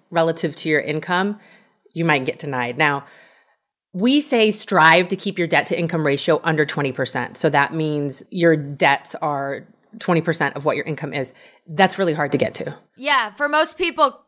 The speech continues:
Speaker 2: impossible.
Speaker 1: Right. Just,
Speaker 2: Yeah.
Speaker 1: just work towards it. But it's one of those reach goals. Now, what I did see in the data is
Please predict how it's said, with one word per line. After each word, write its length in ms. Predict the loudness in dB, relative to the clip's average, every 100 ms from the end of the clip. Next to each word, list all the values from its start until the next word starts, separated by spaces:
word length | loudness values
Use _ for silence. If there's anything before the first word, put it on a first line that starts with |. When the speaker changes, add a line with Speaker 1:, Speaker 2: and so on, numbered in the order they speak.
| -12
Speaker 2:
impossible. 840 | -12 2 4 4 -2 -10 -12 -16 _ _
Speaker 1:
Right. 280 | 2 2 2
Just, 160 | -4 -6
Speaker 2:
Yeah. 300 | -4 -2 -2
Speaker 1:
just 140 | -4
work 340 | 2 2 2 0
towards 300 | 2 4 2
it. 160 | 0
But 120 | 2
it's 120 | 2 4
one 120 | 4
of 80 | 4
those 200 | 2 0
reach 280 | -2 -4 -6
goals. 340 | -8 -8 -2
Now, 200 | -2 -2 -8 -20 -4
what 140 | 2
I 60 | 6
did 180 | 4 2
see 120 | 0
in 60 |
the 80 | 0
data 460 | 0 0 2 0 0
is 240 | 0 -2